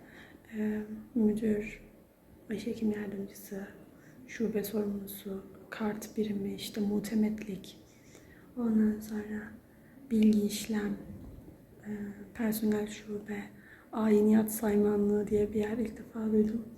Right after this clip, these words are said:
Hepsine tek tek gidip imza aldım. Ayrılıyorum, ayrılıyorum diye. O şekilde şimdi işte son işlemler yapılıyor. Ay çok fenayım, bir de nöbetten çıktım. Saat on şu anda. Hala ayaktayım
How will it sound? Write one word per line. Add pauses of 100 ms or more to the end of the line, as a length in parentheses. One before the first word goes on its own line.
(600)
Hepsine
tek
tek
gidip (580)
imza
aldım. (360)
Ayrılıyorum,
ayrılıyorum
diye. (800)
O
şekilde
şimdi
işte (300)
son
işlemler
yapılıyor. (840)
Ay (280)
çok (140)
fenayım,
bir
de
nöbetten
çıktım.
Saat
on
şu
anda. (500)
Hala
ayaktayım